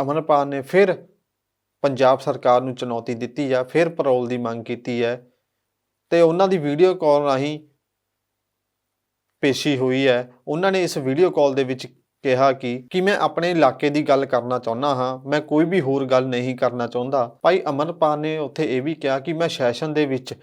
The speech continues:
ਡਰੱਗਜ਼ ਦੀ ਗੱਲ ਕਰਨਾ ਚਾਹੁੰਦਾ ਹਾਂ, ਡਰੱਗਜ਼ ਦਾ ਮੁੱਦਾ ਚੱਕਣਾ ਚਾਹੁੰਦਾ ਹਾਂ।" ਤੇ ਉਸ ਤੋਂ ਬਾਅਦ ਹਾਈ ਕੋਰਟ ਨੇ ਕੱਲ੍ਹ ਤੱਕ ਲਈ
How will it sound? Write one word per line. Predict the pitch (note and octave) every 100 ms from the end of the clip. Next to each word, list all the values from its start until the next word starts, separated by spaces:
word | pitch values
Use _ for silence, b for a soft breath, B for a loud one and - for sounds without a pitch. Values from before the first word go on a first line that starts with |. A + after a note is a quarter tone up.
| b _
ਡਰੱਗਜ਼ | C#3 B2+ B2 B2+
ਦੀ | D3
ਗੱਲ | C#3+ C3+ C3+
ਕਰਨਾ | C3 B2+ B2+
ਚਾਹੁੰਦਾ | B2 A#2+ C#3+
ਹਾਂ, | C#3
ਡਰੱਗਜ਼ | C3 C3 B2 B2
ਦਾ | C3 C#3
ਮੁੱਦਾ | C3 A#2+ C3+
ਚੱਕਣਾ | C3+ - C3+
ਚਾਹੁੰਦਾ | B2+ B2 D3+
ਹਾਂ।" | C3+ C3 C#3 _ _
ਤੇ | F#3+
ਉਸ | G3 F3
ਤੋਂ | - G3+
ਬਾਅਦ | D#3+ C3+ C#3+
ਹਾਈ | B2+ C#3
ਕੋਰਟ | D3 D#3+ D3+
ਨੇ | D3+ C3+
ਕੱਲ੍ਹ | C3+ C3+ D3+
ਤੱਕ | D#3 C#3 D3
ਲਈ | A#2+ A#2